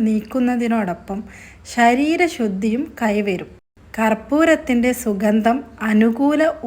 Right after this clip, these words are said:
ഊർജം നിറയ്ക്കും. ശുഭചിന്തകൾ വളർത്താനും ഇത് നിങ്ങളെ സഹായിക്കും. പൂർണ്ണമായും കത്തുന്ന ഒരു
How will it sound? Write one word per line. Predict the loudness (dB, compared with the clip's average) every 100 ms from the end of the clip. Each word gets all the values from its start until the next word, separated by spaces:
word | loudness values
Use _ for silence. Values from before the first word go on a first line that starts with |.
| -2
ഊർജം | 0 0 0 2 2
നിറയ്ക്കും. | 0 -2 -6 -10 -12 -16 -20 -20 -20 -20 -16
ശുഭചിന്തകൾ | -4 0 2 2 4 2 2 4 2 2
വളർത്താനും | -2 -4 -4 0 0 0 -4 -6 -4
ഇത് | 0 2 0
നിങ്ങളെ | 0 -2 -2 -4 -6
സഹായിക്കും. | -8 -6 -6 -6 -8 -12 -14 -18 -20 -20 -20 -2
പൂർണ്ണമായും | 2 4 4 4 2 4 2 2 0 0
കത്തുന്ന | -2 -2 -2 0 -2 -6 -10 -4
ഒരു | -2